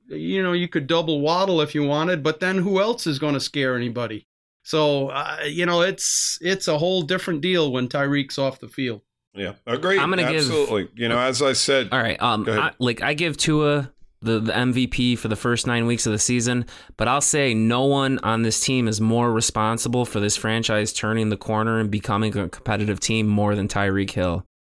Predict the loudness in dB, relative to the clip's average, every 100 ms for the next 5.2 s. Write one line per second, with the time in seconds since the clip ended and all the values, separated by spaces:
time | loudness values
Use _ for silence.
0 | _ _ -2 0 2 0 0 0 0 0
1 | 2 2 0 -2 0 2 2 0 0 0
2 | -2 0 0 0 0 0 0 0 0 -2
3 | -6 -2 0 2 2 2 0 -2 0 0
4 | 2 2 2 0 0 0 0 0 0 0
5 | 0